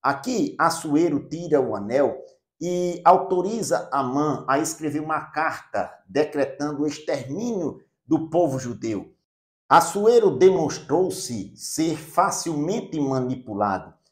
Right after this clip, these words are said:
Nesta situação, ele não verificou se as palavras de Amã eram verídicas ou a sua verdadeira intenção, a sua motivação. Para liderar, queridos, é necessário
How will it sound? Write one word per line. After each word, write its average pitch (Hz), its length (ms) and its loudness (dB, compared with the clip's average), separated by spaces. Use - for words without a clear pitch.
Nesta 196 480 0
situação, 139 960 -4
ele 160 220 0
não 190 340 0
verificou 170 1080 0
se - 460 -4
as 147 260 0
palavras 156 640 2
de 143 80 0
Amã 135 560 -2
eram 190 340 4
verídicas 123 960 -4
ou 190 420 6
a 156 120 4
sua 180 680 4
verdadeira 165 960 0
intenção, 120 800 -6
a 143 100 -2
sua 233 320 0
motivação. 131 840 -2
Para 233 200 6
liderar, 175 680 2
queridos, 127 480 -2
é 170 100 2
necessário 143 960 -2